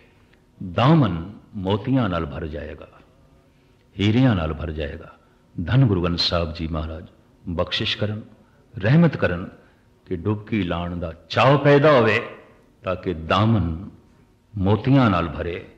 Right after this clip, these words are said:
ਹੀਰਿਆਂ ਨਾਲ ਭਰੇ, ਜਵਾਹਰਾਤ ਨਾਲ ਭਰ ਜਾਏ। ਅਸੀਂ ਮਾਲਾ ਮਾਲ ਹੋ ਜਾਈਏ ਔਰ ਇਹ ਕਹਿਣਾ ਬਣ ਆਏ ਕਿ ਨਿਹਾਲ ਹੋ ਗਏ ਹਾਂ,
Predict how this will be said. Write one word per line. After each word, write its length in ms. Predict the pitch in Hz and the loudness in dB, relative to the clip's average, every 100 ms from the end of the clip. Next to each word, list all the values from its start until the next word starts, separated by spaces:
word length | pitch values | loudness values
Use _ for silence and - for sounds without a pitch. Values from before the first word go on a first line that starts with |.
| _ _ _ _ 90 | _ _ _ _ -2
ਹੀਰਿਆਂ 380 | 104 117 151 135 | 2 4 4 4
ਨਾਲ 200 | 90 80 | 2 -2
ਭਰੇ, 380 | 76 80 - - _ _ _ - | -8 -10 -12 -18 _ _ _ -8
ਜਵਾਹਰਾਤ 640 | 90 82 95 95 131 131 | -2 2 2 4 2 2
ਨਾਲ 200 | 95 80 | 0 0
ਭਰ 200 | 76 80 | -4 -6
ਜਾਏ। 300 | 78 82 - - _ _ _ - | -4 -6 -10 -18 _ _ _ -6
ਅਸੀਂ 280 | 95 104 87 | -4 -2 -2
ਮਾਲਾ 420 | 80 90 113 127 | -2 2 4 4
ਮਾਲ 280 | 95 85 80 | 4 0 -2
ਹੋ 140 | 80 | -4
ਜਾਈਏ 520 | 76 78 78 78 - - - _ _ _ _ - | -4 -4 -4 -8 -10 -16 -20 _ _ _ _ -8
ਔਰ 220 | 92 85 - | -6 -6 -2
ਇਹ 460 | 117 85 87 - - | 0 0 -4 -10 -2
ਕਹਿਣਾ 320 | 117 139 131 | 2 4 4
ਬਣ 220 | 85 82 - | 2 -2 -2
ਆਏ 360 | 85 78 - - _ _ _ _ _ | -4 -4 -8 -14 _ _ _ _ _
ਕਿ 120 | 87 | -10
ਨਿਹਾਲ 420 | 82 78 87 120 | -8 -6 -4 -2
ਹੋ 180 | 76 76 | -4 -6
ਗਏ 220 | 78 76 | -10 -12
ਹਾਂ, 80 | 71 | -14